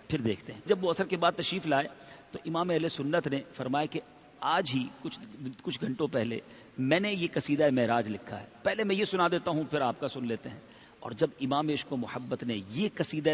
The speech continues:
معراج ان کے سامنے پڑھا تو ان پر سکتہ طاری ہو گیا۔ اشعار کی معنویت، لفظوں کا اتار چڑھاؤ، جملوں کی نشست و برخاست اور سفر معراج کو اس طرح انداز میں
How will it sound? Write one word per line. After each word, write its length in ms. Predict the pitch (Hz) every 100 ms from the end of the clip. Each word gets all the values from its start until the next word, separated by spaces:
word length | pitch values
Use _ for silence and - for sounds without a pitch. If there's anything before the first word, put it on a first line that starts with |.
| 139
معراج 320 | 127 139 127
ان 80 | 123
کے 100 | 139
سامنے 420 | - 113 123 131 - - - - - - -
پڑھا 260 | - 139 185
تو 140 | 190 - -
ان 140 | 185 208
پر 160 | -
سکتہ 460 | 202 - 208 - 214 175
طاری 280 | 160 131 135
ہو 160 | 117
گیا۔ 240 | 113 110 - - - - - -
اشعار 380 | 160 170 196 202
کی 120 | - 170
معنویت، 600 | 143 143 151 143 156 139 - - - -
لفظوں 480 | 151 185 254 180 277
کا 100 | 240 226
اتار 260 | 185 175 170
چڑھاؤ، 440 | 170 123 127 117 110 - - - -
جملوں 320 | 151 170 180
کی 160 | - 143
نشست 380 | 135 165 -
و 40 | 147
برخاست 600 | 123 110 123 127 120 - - -
اور 100 | 190
سفر 320 | - 185 220 220
معراج 420 | 185 175 185 220
کو 80 | - -
اس 220 | 269 - -
طرح 200 | 190 214 -
انداز 500 | 220 180 160 180 220
میں 100 | 190